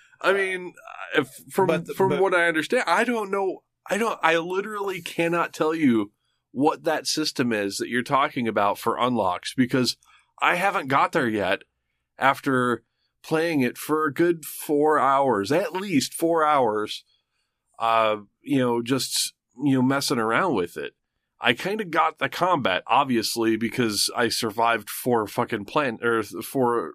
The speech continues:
Speaker 1: hours worth of pl-, uh, playing. And that's, I mean, that's a, a good amount of combat. Like, that's, that's the thing. The story's kind of light.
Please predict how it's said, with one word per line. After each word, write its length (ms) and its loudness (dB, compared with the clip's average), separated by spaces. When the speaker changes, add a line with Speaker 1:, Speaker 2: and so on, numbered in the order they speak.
Speaker 1:
hours 460 0
worth 160 -4
of 80 -10
pl-, 240 -8
uh, 140 2
playing. 460 -2
And 140 0
that's, 480 -2
I 80 -4
mean, 220 2
that's 220 0
a, 180 2
a 100 2
good 300 0
amount 380 2
of 100 -4
combat. 480 -2
Like, 320 -2
that's, 400 0
that's 280 -2
the 100 -4
thing. 300 0
The 80 0
story's 340 -4
kind 320 -8
of 80 -18
light. 400 -2